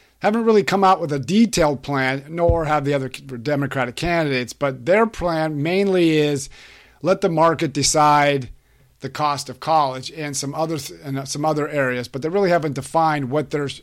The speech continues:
actual strategy is. So I decided to find out, well, how does Europe keep college free? How does, how do the Europeans, Germany, the, the Scandinavian countries, how is college free f-,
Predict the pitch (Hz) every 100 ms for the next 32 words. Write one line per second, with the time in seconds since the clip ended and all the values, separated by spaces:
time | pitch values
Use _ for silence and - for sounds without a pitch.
0 | - 143 139 - 127 - 147 143 135 127
1 | 113 120 151 151 131 113 - _ _ _
2 | _ - - - - _ _ - 226 220
3 | 254 285 - 269 247 220 208 185 - 202
4 | 202 196 190 160 175 165 - 226 294 254
5 | 226 202 160 160 151 156 190 196 196 -
6 | _ _ _ _ _ _ - 302 - 156
7 | 135 123 - - 120 113 - 214 226 160
8 | - - _ _ _ _ - 196 240 254
9 | 220 208 202 160 151 151 127 139 170 180
10 | 180 175 143 - 143 - 175 175 160 156
11 | 190 196 156 143 135 131 143 143 - _
12 | _ - 180 233 254 - - 175 170 170
13 | 160 - - 156 147